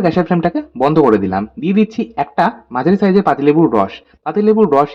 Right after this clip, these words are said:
এইভাবে যদি সব শেষে ব্যবহার করা হয়, তাহলে রান্নার স্বাদ কিন্তু আরও দ্বিগুণ মাত্রায় বেড়ে যায়। কোনো রকম টমেটোর ব্যবহার এই রান্নায় একেবারেই করি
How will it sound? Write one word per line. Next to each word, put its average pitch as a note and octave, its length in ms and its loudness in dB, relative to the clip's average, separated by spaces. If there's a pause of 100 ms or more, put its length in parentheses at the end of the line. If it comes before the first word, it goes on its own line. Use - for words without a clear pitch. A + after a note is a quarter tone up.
(140)
এইভাবে E3+ 300 -2
যদি E3+ 140 -2 (120)
সব E3 220 -4
শেষে E3+ 240 -2
ব্যবহার B2+ 260 0
করা D3 180 0
হয়, G2+ 140 -8 (120)
তাহলে C#3+ 280 -2 (420)
রান্নার B2 300 -8
স্বাদ D#3 260 -6
কিন্তু D3+ 200 -10
আরও D3 100 0 (100)
দ্বিগুণ C#3 300 -2
মাত্রায় B2+ 260 0
বেড়ে F#2+ 200 -2
যায়। E2+ 180 -8
কোনো F3 160 0
রকম G3 160 0 (100)
টমেটোর C3 320 -2
ব্যবহার D#3 220 0 (140)
এই C3+ 100 -8
রান্নায় C#3 280 -6
একেবারেই A2+ 360 0
করি F#2+ 140 -4